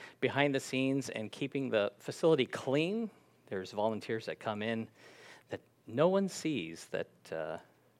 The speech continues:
do such a great job. So thanks for all your work and your labor of love, and for all of you who serve in many different capacities. And so great to, uh, to celebrate our Savior Jesus. So, um, this book, Hebrews, it just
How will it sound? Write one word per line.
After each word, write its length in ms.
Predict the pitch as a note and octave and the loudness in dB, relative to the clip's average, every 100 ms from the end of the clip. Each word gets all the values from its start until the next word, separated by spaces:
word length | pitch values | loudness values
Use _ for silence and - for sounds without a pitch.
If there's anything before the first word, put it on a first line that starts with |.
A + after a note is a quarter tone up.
| _ - | _ -10
do 100 | A2 | -8
such 240 | - C3+ B2+ | -4 -4 0
a 60 | |
great 240 | G#2+ F#2+ - | 0 0 0
job. 320 | F#2+ E2 E2 | 2 2 0
So 160 | B2 | -2
thanks 260 | A2 D3 C#3+ | 2 0 0
for 160 | - G2 | 0 4
all 140 | G#2 | 4
your 120 | F#2 | 2
work 320 | G2 F3+ G#3 - - _ - - - - _ | 6 6 4 -12 -20 _ -20 -20 -20 -20 _
and 200 | - G#2 | -6 -2
your 100 | G#2 | -2
labor 360 | A#2 C3+ C#3+ B2+ | 4 8 8 8
of 120 | A2+ | 6
love, 380 | A#2 E3 F#3 E3 | 10 10 10 8
and 140 | B2+ | 2
for 180 | B2 C3+ | 2 4
all 260 | C3+ E3 F#3+ | 10 10 10
of 100 | A#2 | 4
you 200 | A2 G#2 | 0 0
who 160 | A#2+ | -4
serve 360 | A2+ - A#2 G#2+ | -4 0 0 2
in 240 | G#2 G2 - | -2 -6 -6
many 300 | A#2+ D#3+ D#3 | 0 2 4
different 320 | C3 - G#2+ | 2 0 -6
capacities. 840 | - - G#2 F2+ - F2 F2+ F2+ | -6 -4 -2 -2 -6 -10 -10 -12
And 120 | F2 E2+ - _ - - - - - - | -12 -14 -20 _ -20 -20 -20 -18 -18 4
so 200 | F#3 E3 | 6 8
great 400 | C#3+ C#3+ C3 - | 12 12 10 -2
to, 520 | - B2 A#2 A2 G#2+ | 0 2 2 2 2
uh, 180 | G#2 G2+ | 2 0
to 140 | - | -2
celebrate 480 | C#3+ - G3+ G3 G3+ | 4 10 10 10 8
our 140 | F3 F3+ | 8 6
Savior 460 | - F#3 F#3 D#3 | 8 8 8 6
Jesus. 460 | C#3 E3 F#3+ G2+ F2 | 4 0 0 -2 -4
So, 440 | - C#3 B2+ A#2+ - - - - - - - - - _ _ _ - | 2 6 6 4 -6 -20 -20 -20 -20 -20 -20 -20 -20 _ _ _ -8
um, 360 | A2 G#2 G2+ C3 | -6 -4 0 8
this 200 | A3 - | 8 10
book, 340 | D#3 F3+ A#2+ | 10 10 8
Hebrews, 580 | - D#3+ G#3 A#2+ G#2 B2 | 2 2 4 4 2 0
it 100 | A#2+ | -4
just 180 | D#3+ | -6